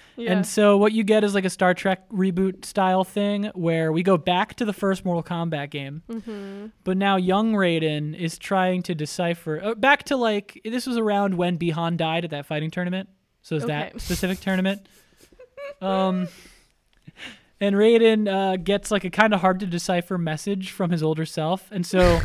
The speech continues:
Speaker 1: <laughs>
Speaker 2: you basically get, like, a new timeline where, because Raiden starts making different decisions, it creates a butterfly effect that affects
Speaker 1: Sure.
Speaker 2: every single person's life.
Speaker 1: So you get new
Speaker 2: Um,
Speaker 1: games.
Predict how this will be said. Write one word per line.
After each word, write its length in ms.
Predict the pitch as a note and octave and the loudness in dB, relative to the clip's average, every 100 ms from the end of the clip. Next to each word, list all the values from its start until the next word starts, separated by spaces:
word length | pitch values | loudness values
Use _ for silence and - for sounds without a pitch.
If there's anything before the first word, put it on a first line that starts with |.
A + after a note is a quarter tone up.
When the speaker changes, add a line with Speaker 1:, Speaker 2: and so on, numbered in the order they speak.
| - | -2
Speaker 1:
<laughs> 200 | - - | -8 -4
Speaker 2:
you 100 | G3+ | 2
basically 380 | G#3+ A#3 A#3 A#3 | 6 6 4 -2
get, 180 | G#3+ G#3+ | 0 0
like, 160 | F#3+ F#3 | 0 -2
a 60 | |
new 200 | F3+ G3 | 0 0
timeline 680 | F#3 F#3 F3+ F3+ E3 D#3+ D#3 | 0 -2 0 0 -2 -4 -4
where, 340 | D#3+ D#3+ D#3 | -2 -2 -2
because 360 | D#3 D#3+ A3 F#3 | -4 -2 -2 0
Raiden 360 | F3 F3+ F#3+ F#3 | 0 0 0 -2
starts 260 | G3+ F#3+ | -2 -2
making 280 | G3 G3 G3 | -4 -4 -4
different 240 | F#3 G3+ | -4 -4
decisions, 400 | F#3+ F3 G3+ G#3 | -6 -4 -2 0
it 40 | F3 | -2
creates 220 | F#3 E3+ | -4 -6
a 40 | |
butterfly 420 | D3+ E3 E3 D#3+ C#3+ | -4 -4 -4 -8 -10
effect 440 | - C#3 C#3+ _ | -12 -14 -16 _
that 160 | F3 E3 | -8 -8
affects 320 | D#3 E3 G3+ | -4 -6 -6
Speaker 1:
Sure. 80 | - | -6
Speaker 2:
every 300 | E3+ F3 E3+ | -4 -2 -2
single 300 | - E3+ D#3+ | -2 -2 -2
person's 420 | D3+ D#3 - D3+ D3 | -2 -4 -4 -8 -8
life. 340 | C#3 - _ _ _ _ - _ - | -12 -14 _ _ _ _ -20 _ -10
Speaker 1:
So 140 | - | -8
you 180 | A3+ G#3 | -6 -2
get 220 | E3+ E3 | 0 0
new 80 | E3 | -2
Speaker 2:
Um, 60 | |
Speaker 1:
games. 380 | E3 G#2 - - | -6 -12 -18 -20